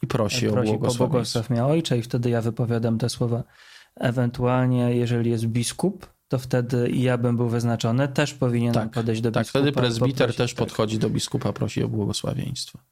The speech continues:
Speaker 2: Tak, i, i to jest właśnie teraz jeszcze jedna rzecz, bo faktycznie ksiądz biskup, e, wykonuje znak krzyża, ja się żegnam.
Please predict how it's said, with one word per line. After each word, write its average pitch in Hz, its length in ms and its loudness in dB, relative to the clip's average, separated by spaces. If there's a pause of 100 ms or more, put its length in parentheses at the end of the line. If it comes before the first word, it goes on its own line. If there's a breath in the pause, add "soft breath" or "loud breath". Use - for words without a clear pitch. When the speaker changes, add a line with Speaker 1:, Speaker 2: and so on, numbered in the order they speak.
(300)
Speaker 2:
Tak, 117 220 -4
i, 127 240 0 (120)
i 127 80 0
to 165 100 2
jest 151 120 2
właśnie 139 260 0
teraz 131 240 0
jeszcze 131 240 0
jedna 123 240 0
rzecz, 110 180 -2
bo 117 100 -2
faktycznie 127 520 -2
ksiądz 117 260 -2
biskup, 123 460 -4 (340 loud breath)
e, 120 960 2
wykonuje 131 460 2
znak 120 300 0
krzyża, 127 380 0
ja 127 120 2
się 127 160 0
żegnam. 113 420 0